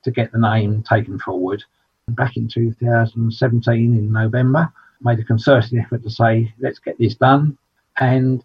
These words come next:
eventually, fourth of July this year finally happened. We are now officially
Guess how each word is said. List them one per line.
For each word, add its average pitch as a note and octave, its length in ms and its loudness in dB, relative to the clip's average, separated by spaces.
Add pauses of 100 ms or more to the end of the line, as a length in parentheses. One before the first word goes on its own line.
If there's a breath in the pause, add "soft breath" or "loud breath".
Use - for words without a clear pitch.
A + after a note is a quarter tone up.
eventually, C3+ 840 0 (160)
fourth C#3 260 -2
of A2+ 80 0
July B2+ 320 4
this B2 260 0
year C3+ 360 2 (140)
finally A#2+ 280 0
happened. - 420 -2 (420)
We B2 100 2
are A#2+ 140 2
now B2 280 2
officially B2+ 680 -2